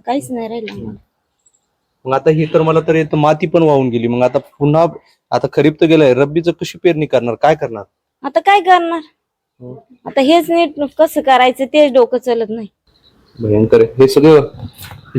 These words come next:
Speaker 2: चित्र आहे मरा-, मराठवाड्यातल्या बीड जिल्ह्यात, भयंकर आहे. हे तुम्हाला गाळ दाखवतो या म्हणजे जिथं जनावरं बांधायचे, जिथं हे असलं कांद्याची चाळ करून ते पिकं ठेवायचे, तिथं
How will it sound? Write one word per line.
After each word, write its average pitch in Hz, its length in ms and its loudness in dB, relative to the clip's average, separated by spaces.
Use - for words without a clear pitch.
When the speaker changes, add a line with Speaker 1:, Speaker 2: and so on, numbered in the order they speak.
Speaker 2:
चित्र 147 240 2
आहे 175 200 8
मरा-, 127 480 6
मराठवाड्यातल्या 123 640 2
बीड 117 200 2
जिल्ह्यात, 107 360 2
भयंकर 123 500 4
आहे. 135 120 4
हे 151 440 6
तुम्हाला 135 460 2
गाळ 131 320 6
दाखवतो 139 440 4
या 117 240 6
म्हणजे 117 340 2
जिथं 117 380 4
जनावरं 120 480 6
बांधायचे, 107 600 4
जिथं 113 160 2
हे 120 240 6
असलं 113 460 4
कांद्याची 117 640 2
चाळ 117 260 4
करून 117 260 2
ते 117 100 2
पिकं 117 280 2
ठेवायचे, 110 360 4
तिथं 117 320 2